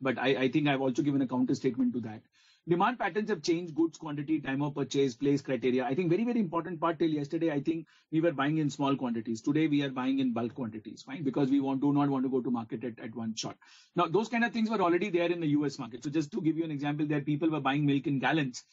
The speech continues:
whereas in India, we buy milk in liters. So we, we always used to get a milkman coming to our house every day. So we were never used to that reality called that, "Boss, I need to buy milk in two liters, three liters, six liters," kind of a stuff. Till yesterday, I used to have a smaller refrigerator. Today, I would really want a large refrigerator because,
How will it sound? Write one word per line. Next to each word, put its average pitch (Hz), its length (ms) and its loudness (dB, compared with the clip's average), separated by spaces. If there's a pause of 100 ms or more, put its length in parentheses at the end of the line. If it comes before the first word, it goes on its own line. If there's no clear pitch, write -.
(140)
whereas 165 320 2
in 160 120 0
India, 165 240 0
we 165 100 2
buy 151 220 -2
milk 143 240 2
in 135 160 4
liters. 131 360 0 (220)
So 165 80 0
we, 165 160 4
we 170 140 4
always 170 320 2
used 170 160 0
to 180 80 -4
get 156 180 -2
a 151 60 0
milkman 151 400 2
coming 147 240 2
to 147 100 0
our 131 60 2
house 135 200 0
every 131 280 2
day. 123 180 0 (220)
So 143 60 0
we 160 60 4
were 156 100 0
never 165 260 4
used 160 260 2
to 165 120 -4
that 143 180 -4
reality 143 420 0
called 139 240 0
that, 131 140 0
"Boss, 135 180 -2
I 143 120 2
need 139 180 2
to 147 40 0
buy 131 180 0
milk 131 280 2
in 131 160 2
two 139 160 2
liters, 131 300 2
three 131 180 -2
liters, 123 320 0
six 120 180 -4
liters," 123 380 -2 (240)
kind 127 160 2
of 117 140 -4
a 127 40 -4
stuff. - 260 -4 (420)
Till 220 100 4
yesterday, 220 380 4
I 208 60 4
used 196 240 2
to 220 60 2
have 196 100 4
a 185 80 4
smaller 165 260 2
refrigerator. 170 580 2
Today, 165 260 2
I 160 40 2
would 143 140 0
really 170 200 4
want 170 180 0
a 165 60 2
large 143 380 2
refrigerator 147 640 0
because, 143 460 2